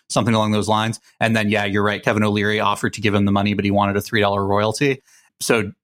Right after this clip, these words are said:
Damon offered to give him advice for free, but he said he would not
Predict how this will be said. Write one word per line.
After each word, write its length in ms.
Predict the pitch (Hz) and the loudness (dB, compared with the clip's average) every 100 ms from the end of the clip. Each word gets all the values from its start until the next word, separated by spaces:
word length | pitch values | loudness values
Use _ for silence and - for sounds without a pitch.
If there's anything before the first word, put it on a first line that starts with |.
| - | -2
Damon 340 | 147 147 139 | 0 0 0
offered 380 | 120 117 117 104 | 0 0 -2 -2
to 60 | 104 | -2
give 140 | 107 | 0
him 360 | 113 107 107 - _ _ _ | 0 0 -2 -6 _ _ _
advice 400 | 127 147 151 - | -2 0 0 -2
for 120 | - | -6
free, 340 | - 190 156 113 | -4 -2 0 0
but 220 | 151 127 | -2 -2
he 80 | 110 | -2
said 200 | 135 107 | -2 -2
he 100 | 110 | -2
would 300 | 104 135 127 | 0 0 2
not 340 | 120 110 - | 0 -2 -8